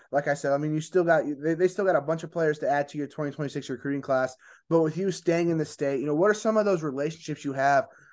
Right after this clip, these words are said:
with other guys who are co-, committed to Miami in that twenty twenty-six class, maybe some guys in the twenty-five and twenty-four classes as well? Um, have you built any of those relationships yet with some of those other, you know, future Hurricane teammates?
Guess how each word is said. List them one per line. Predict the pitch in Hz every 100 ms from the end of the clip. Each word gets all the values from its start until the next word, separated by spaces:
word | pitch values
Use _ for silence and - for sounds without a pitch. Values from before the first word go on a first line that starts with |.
| _
with | 151
other | 160 160 165
guys | 156 160
who | 165
are | 160
co-, | 170 160 -
committed | 160 156 156
to |
Miami | 143 143 143 147
in | 143
that | 139
twenty | - 147
twenty-six | 143 143 - 143
class, | - 156 143 143 - _ _
maybe | 135 151 156
some | 160
guys | 139 135 139 139
in |
the | 151
twenty-five | - 147 139 135 135 139
and |
twenty-four | 127 139 131 139
classes | 135 - 127 131
as | 127 110
well? | 123 135 131 123 _ _ -
Um, | 131 135
have | 143
you | 170
built | 156 156 156
any | 156
of | 151
those | 147
relationships | 131 135 135 143 131
yet | 143 143 120
with | 135
some | - 143
of | 139
those | 127
other, | 131 135
you | 123
know, | 131 117
future | - 151 147 139
Hurricane | 135 131 - 135
teammates? | 123 135 143 139 -